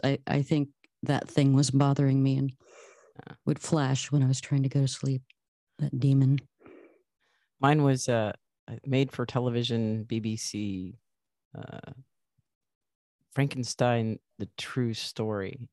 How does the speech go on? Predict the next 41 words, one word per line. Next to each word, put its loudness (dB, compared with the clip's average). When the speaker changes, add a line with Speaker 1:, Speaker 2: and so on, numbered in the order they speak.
Speaker 2:
And 0
not 4
that 6
it 6
Speaker 1:
Yeah. 2
Speaker 2:
was -2
a -4
particularly -4
scary, -2
it -2
was -2
a -2
different -2
take -4
on -8
Frankenstein, -8
but -8
it, -10
I -20
think, -6
I -6
wanna 0
say -4
James -4
Mason -2
was -4
in 2
it, -6
and -2
I 0
don't 2
remember 2
who 0
played -2
Doctor -2
Frankenstein, -4
but -4
Peter -4
Saracen, -4
is -6
it? -6